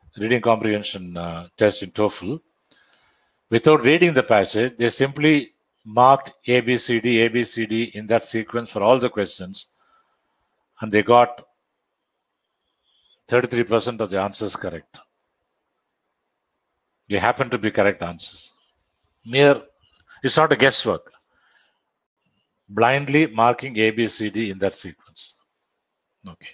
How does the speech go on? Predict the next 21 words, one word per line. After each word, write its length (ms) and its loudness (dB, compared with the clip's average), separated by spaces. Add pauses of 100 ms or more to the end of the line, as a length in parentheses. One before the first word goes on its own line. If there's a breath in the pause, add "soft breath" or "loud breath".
(1400)
Don't 240 6
ask 240 4
questions 380 -2
that 160 -4
require 340 0
information 640 -6
from 200 -8
outside 540 0
of 80 -2
the 80 -6
text 480 -6
or 60 -8
that 140 -8
can 200 -4
be 100 -8
answered 560 0
based 380 -2
on 160 -8
one's 320 -8
general 360 -4
knowledge. 440 -14